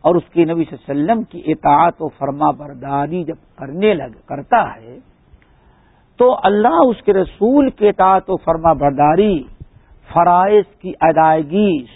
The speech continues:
سنن کی ادائیگی، اللہ اس کے رسول کی اطاعت، اطیعوا اللہ و اطیعوا الرسول پر عمل کرنے کی بنا پر جتنی بھی تکلیفیں اور دشواریاں برداشت کر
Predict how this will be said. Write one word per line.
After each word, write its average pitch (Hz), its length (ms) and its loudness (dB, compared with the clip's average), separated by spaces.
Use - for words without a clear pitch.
سنن 214 320 -2
کی - 400 -12
ادائیگی، 165 840 0
اللہ 202 240 2
اس 233 240 -2
کے 196 80 -4
رسول 233 480 -6
کی - 160 -8
اطاعت، 185 600 -2
اطیعوا 180 360 0
اللہ 180 360 0
و - 0 -
اطیعوا 175 400 2
الرسول 247 480 0
پر - 220 -2
عمل 190 200 -2
کرنے 170 400 -4
کی 160 200 -8
بنا 147 420 -10
پر 156 260 0
جتنی 240 680 -4
بھی 262 200 4
تکلیفیں 175 960 -2
اور 180 180 0
دشواریاں 160 1000 0
برداشت 160 600 0
کر 160 300 -2